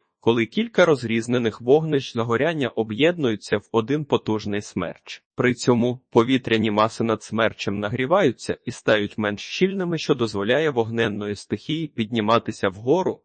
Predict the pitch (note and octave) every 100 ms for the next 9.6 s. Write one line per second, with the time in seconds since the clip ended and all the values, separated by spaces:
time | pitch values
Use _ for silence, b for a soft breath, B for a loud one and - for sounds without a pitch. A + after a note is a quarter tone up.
0 | _ - - A#2 A2 A#2+ A2+ - - -
1 | C#3+ C#3 - A#2+ G#2+ G#2 - G#2+ - -
2 | - G#2+ A2 A2 - G#2+ G#2+ A2 G#2 G2+
3 | - B2 D3 B2+ G#2 - F#2+ B2 A#2+ A2+
4 | G#2 A2+ A2 - - G#2+ G#2 - - A#2
5 | B2 G#2+ G2 - F2 - _ _ - A#2
6 | - B2+ A2 A2 - G#2+ G#2+ G#2+ G#2 G#2+
7 | - G#2 A#2 B2+ - F#2 G#2 - G2+ B2+
8 | C#3+ - B2 A2 A2+ A2+ G#2+ - - A2+
9 | G#2+ - G#2 - F2